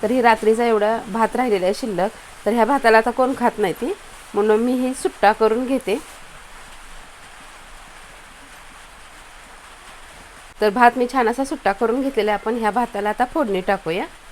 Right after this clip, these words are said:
तर मी गॅसवर कढई ठेवलेली आहे, फोडणीसाठी थोडंसं तेल ओतून घेते.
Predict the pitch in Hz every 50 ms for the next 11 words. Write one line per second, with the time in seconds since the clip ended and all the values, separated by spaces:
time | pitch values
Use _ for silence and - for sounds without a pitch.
0 | - - - - - - - - - - 196 196 208 208 190 208 196 202 - 226
1 | 220 233 - - 214 190 190 196 214 208 269 269 233 190 185 180 202 294 320 -
2 | - - - - - - - - - - - 208 180 190 185 190 - 202 185 -
3 | 214 - 262 214 190 208 - 262 - - 240 190 170 170 170 165 180 170 196 196
4 | 220 214 - 269